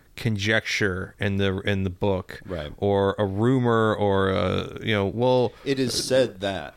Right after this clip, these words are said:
Speaker 2: you know,
Speaker 1: we
Speaker 2: so
Speaker 1: d-, well, you know, there, th-, there is said that, but there is not enough direct proof, and we see things playing out that either confirm these ideas or disprove these ideas,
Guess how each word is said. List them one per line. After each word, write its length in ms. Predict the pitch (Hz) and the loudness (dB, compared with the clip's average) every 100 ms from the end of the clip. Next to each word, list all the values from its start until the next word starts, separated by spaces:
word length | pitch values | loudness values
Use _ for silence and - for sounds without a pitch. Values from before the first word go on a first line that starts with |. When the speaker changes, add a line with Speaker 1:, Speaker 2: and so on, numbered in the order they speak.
| - | -16
Speaker 2:
you 120 | 117 | -2
know, 60 | 131 | 2
Speaker 1:
we 120 | 131 | 2
Speaker 2:
so 180 | 98 87 | 0 -4
Speaker 1:
d-, 60 | 85 | -2
well, 380 | 139 143 127 | 2 2 2
you 120 | 123 123 | 2 2
know, 140 | 117 | 2
there, 260 | 113 127 120 | 4 2 2
th-, 240 | 113 127 | -2 -4
there 320 | 117 107 113 113 | -4 -4 0 2
is 220 | 113 107 | 2 2
said 320 | - 220 156 | 2 2 2
that, 220 | 127 117 | 2 2
but 140 | 120 104 | 0 0
there 160 | 113 | 2
is 100 | 107 | 2
not 160 | 113 135 | 0 0
enough 300 | 131 123 110 | 0 -2 -2
direct 360 | - 107 101 - | 0 0 0 -4
proof, 280 | - 180 131 | -2 0 0
and 100 | 107 | -2
we 80 | 107 | -2
see 240 | - 143 | -2 -4
things 280 | 127 117 110 | -2 -4 -4
playing 380 | - 117 107 107 | -6 -2 0 0
out 180 | 104 101 | -2 -2
that 40 | |
either 220 | 98 98 | -2 -4
confirm 560 | 95 98 - 120 120 117 | -4 -8 -4 0 2 2
these 180 | 113 110 | 0 0
ideas 460 | 107 101 104 101 | 0 0 0 0
or 80 | 98 | -2
disprove 580 | 95 113 - - 208 196 | -2 -4 -4 -4 -2 0
these 200 | 123 98 | 0 0
ideas, 600 | 98 92 98 95 92 - | 0 -2 -2 0 -2 -4